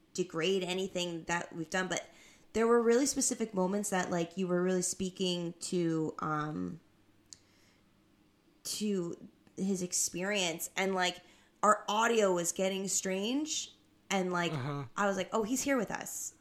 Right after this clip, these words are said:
Speaker 1: Like, we're telling his story and he's here with us right now." Like, like, I feel that very greatly, and, like, I, you know, it's just,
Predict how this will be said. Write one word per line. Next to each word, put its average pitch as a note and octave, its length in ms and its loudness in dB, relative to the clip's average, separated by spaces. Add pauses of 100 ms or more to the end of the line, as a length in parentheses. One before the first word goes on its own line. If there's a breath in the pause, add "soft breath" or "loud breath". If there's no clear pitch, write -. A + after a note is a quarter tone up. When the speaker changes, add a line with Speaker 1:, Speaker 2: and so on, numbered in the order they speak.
Speaker 1:
Like, F3 280 -2 (120)
we're G#3 200 0
telling A3 280 0
his G#3 120 -2
story F#3+ 240 0
and E3 100 -4
he's F3 140 -4
here E3 140 0
with D#3 140 -2
us D#3 160 -8
right - 160 -6
now." D2 240 -4
Like, G3 280 2 (520 loud breath)
like, G3+ 260 2
I F#3+ 100 6
feel G3+ 280 2
that F#3+ 180 4
very F#3+ 260 4
greatly, F3 500 0
and, E3 160 -2
like, D#3+ 240 -4 (1040 soft breath)
I, - 80 -6 (220)
you A3 180 0
know, F#3 220 2
it's - 260 0
just, - 440 -2